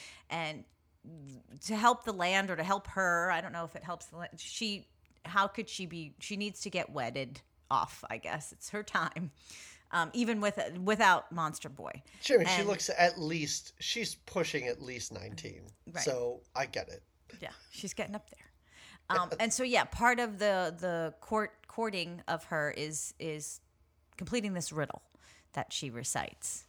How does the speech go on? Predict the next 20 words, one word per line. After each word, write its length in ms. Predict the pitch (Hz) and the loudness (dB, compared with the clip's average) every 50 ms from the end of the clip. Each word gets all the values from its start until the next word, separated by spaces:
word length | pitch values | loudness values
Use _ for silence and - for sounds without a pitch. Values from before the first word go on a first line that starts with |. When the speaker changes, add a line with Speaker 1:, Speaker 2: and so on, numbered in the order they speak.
| _ _ - | _ _ -10
Speaker 2:
I 80 | 143 147 - - _ - | -10 -10 -10 -10 _ -2
don't 260 | - 156 147 143 135 | 2 2 2 2 2
understand 640 | 127 120 110 113 110 - - - - 101 95 92 | -2 -2 -4 -6 -8 -8 -6 -4 -4 -4 -4 -6
the 100 | 101 101 - - | -10 -14 -14 -12
riddle. 340 | - 120 120 113 - 101 104 104 - _ _ - _ _ _ - - - - - - - - - | -12 -12 -12 -12 -14 -16 -16 -18 -20 _ _ -20 _ _ _ -20 -20 -20 -20 -20 -20 -16 -10 -8
I'm 80 | 147 147 | -4 -2
so 240 | - - 226 208 | -2 0 0 0
stupid, 580 | 220 - - - - 131 127 127 - 120 113 110 - - - - | 0 -2 -4 -4 -6 -8 -10 -8 -8 -8 -8 -8 -8 -12 -12 -10
I 60 | 120 123 | -10 -8
think. 480 | - - 101 101 98 104 - - - - | -6 -6 -6 -6 -8 -12 -16 -14 -8 -4
Speaker 1:
Did 80 | 226 226 | 0 2
Speaker 2:
Like, 140 | 151 151 | 2 2
Speaker 1:
you 100 | 214 202 | 2 -2
not 240 | 208 214 214 190 - | -4 -4 -4 -6 -6
get 180 | - 180 190 208 | -8 -8 -6 -6
it 140 | 233 - - | -6 -6 -6
when 140 | 185 180 | -8 -8
he 140 | 165 165 175 | -6 -6 -8
did 200 | 165 160 165 202 | -8 -8 -10 -10
it? 140 | 247 285 | -10 -12